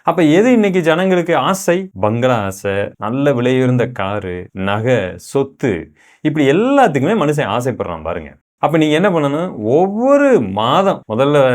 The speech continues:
நல்லா நம்ம இம்ப்ரூவ் ஆயிருக்கிறோம். எப்படி இம்ப்ரூவ் ஆயிருக்கிறோம்? ஒரு காலத்துல வாக்குத்தத்தம் அப்படிங்கிறது நியூ இயர்க்குலாம் கிடையாது.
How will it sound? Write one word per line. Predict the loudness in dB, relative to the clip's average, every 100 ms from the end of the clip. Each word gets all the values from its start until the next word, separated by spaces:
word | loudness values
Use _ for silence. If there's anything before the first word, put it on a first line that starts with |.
| 0
நல்லா | 0 0
நம்ம | 0 -2
இம்ப்ரூவ் | -2 0 2 2
ஆயிருக்கிறோம். | 2 0 -6 -14 -6
எப்படி | -6 -2 -2
இம்ப்ரூவ் | 0 0
ஆயிருக்கிறோம்? | 0 0 -2 0
ஒரு | -2
காலத்துல | 0 0 2 2
வாக்குத்தத்தம் | 2 2 2 0 0 -2
அப்படிங்கிறது | 0 -2 0 0
நியூ | 0 2
இயர்க்குலாம் | 2 0 -2 0
கிடையாது. | 0 2 -2